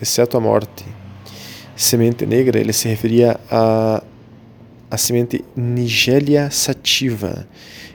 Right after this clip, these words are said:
que é uma semente preta, que é uma das ervas medicinais mais comumente usadas em todo o Oriente Médio. As sementes pretas são usadas há séculos como conservantes de,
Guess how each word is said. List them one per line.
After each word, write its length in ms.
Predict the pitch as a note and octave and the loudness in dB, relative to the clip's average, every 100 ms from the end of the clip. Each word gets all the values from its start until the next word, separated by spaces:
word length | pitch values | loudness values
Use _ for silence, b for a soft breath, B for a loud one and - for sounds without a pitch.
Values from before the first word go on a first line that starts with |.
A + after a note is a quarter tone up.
| B | B
que 120 | - | 2
é 40 | A#2 | 4
uma 300 | A#2 A2+ - | 4 0 0
semente 460 | - A#2+ A#2+ A#2+ | -2 0 -2 -2
preta, 600 | A#2 A#2+ B2 - G2+ F#2+ - B B B B - | -4 0 0 -2 -10 -10 -12 B B B B -20
que 160 | - A#2 | -4 0
é 100 | A2 | 0
uma 180 | A#2 A2+ | 2 2
das 200 | A2 A2 | 2 4
ervas 380 | A2+ A2+ A2+ A2+ | 4 4 0 0
medicinais 580 | A2+ G#2+ - G#2+ A2+ | -4 -2 -2 0 0
mais 340 | A#2 B2 D3+ - | 0 -2 -2 -4
comumente 460 | B2 A#2+ B2 B2 | -4 -2 -2 -4
usadas 580 | A2+ A2 A#2 A2+ - - | -2 2 2 0 -4 -4
em 80 | B2 | -6
todo 240 | A2+ A#2+ C3+ | -8 -4 -2
o 20 | |
Oriente 340 | B2 A#2 A#2 | 0 -2 -4
Médio. 540 | A2 G#2+ A2+ A2 G2+ G#2 - - - B B B B | -6 -2 -4 -4 -12 -14 -20 -20 -20 B B B B
As 140 | A2 - | -4 -2
sementes 380 | A2+ A#2 A2+ | 0 0 -2
pretas 520 | - B2+ C3+ A2+ - - | 0 2 2 0 -4 -2
são 280 | - B2 A#2+ | -4 -2 -2
usadas 500 | A#2 A#2 B2 A#2 - | 2 2 2 -6 -6
há 80 | |
séculos 680 | A#2+ - - C#3 - - - | -6 -4 0 0 -2 -10 -10
como 260 | - A#2 A2+ | -8 -6 -6
conservantes 800 | - A#2 - A2 A2 A#2+ - - | -10 -8 -4 -4 -2 -4 -4 -6
de, 200 | - | -6